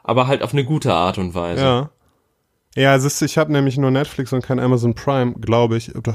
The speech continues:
Speaker 1: Ah.
Speaker 2: Und, ähm, ge-, deshalb hab ich die wahrscheinlich nicht gesehen oder die war nicht auf meinem Radar. Ja, aber das, äh, davon hab ich tatsächlich auch schon mal von, von jemandem gehört, dass die gut sein soll. Vielleicht schau ich mal irgendwie rein.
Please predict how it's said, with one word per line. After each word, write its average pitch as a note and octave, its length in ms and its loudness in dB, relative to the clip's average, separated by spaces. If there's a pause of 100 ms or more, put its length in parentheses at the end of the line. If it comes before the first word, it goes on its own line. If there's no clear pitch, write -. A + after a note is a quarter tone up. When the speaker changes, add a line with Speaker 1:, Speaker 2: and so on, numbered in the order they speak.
Speaker 1:
Ah. A2 560 0
Speaker 2:
Und, A#2+ 580 2
ähm, A#2 440 -2 (420)
ge-, C3 120 -2
deshalb B2 320 2
hab B2 100 4
ich A#2+ 120 -4
die B2+ 140 0
wahrscheinlich B2 360 0
nicht A#2+ 200 -4
gesehen A#2 340 0
oder A2+ 180 0
die A2 160 -4
war A2+ 120 -2
nicht A#2 160 -6
auf - 120 -10
meinem A#2 200 -2
Radar. A2 340 -6 (280)
Ja, D3 140 4
aber C#3 120 4
das, C#3+ 260 0
äh, D#3 300 4
davon D3+ 320 4
hab F3+ 80 4
ich - 80 -6
tatsächlich D#3+ 340 -2
auch - 80 -4
schon D3+ 160 -2
mal B2+ 140 0
von, B2+ 400 -2
von C3 200 -2
jemandem B2+ 320 2
gehört, A#2+ 280 2
dass A2+ 100 -4
die A#2+ 120 -6
gut A#2+ 180 -8
sein A2 200 -2
soll. A2+ 200 -4
Vielleicht A#2+ 300 -8
schau B2+ 120 -6
ich - 100 -12
mal B2+ 140 -6
irgendwie B2+ 260 -6
rein. A#2+ 320 -6